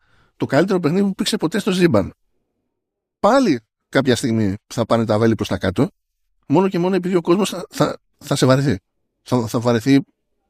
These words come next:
το ότι ασχολείται τό-, τόσα χρόνια με την πάρτι σου.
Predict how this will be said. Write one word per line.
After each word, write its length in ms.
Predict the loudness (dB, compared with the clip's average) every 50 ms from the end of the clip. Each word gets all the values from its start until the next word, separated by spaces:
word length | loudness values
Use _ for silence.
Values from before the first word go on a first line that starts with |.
| _ _ _ _ _ _ _ _ _ _ _
το 120 | -2 0
ότι 240 | 0 0 0 0 0
ασχολείται 380 | 0 0 -2 -2 -2 -2 -2 -4
τό-, 180 | -4 -6 -6 _ _
τόσα 220 | -4 -2 -2 -2
χρόνια 200 | -2 -2 0 0
με 60 | 0 0
την 80 | 0
πάρτι 220 | 2 0 0 0 -4
σου. 140 | -16 -20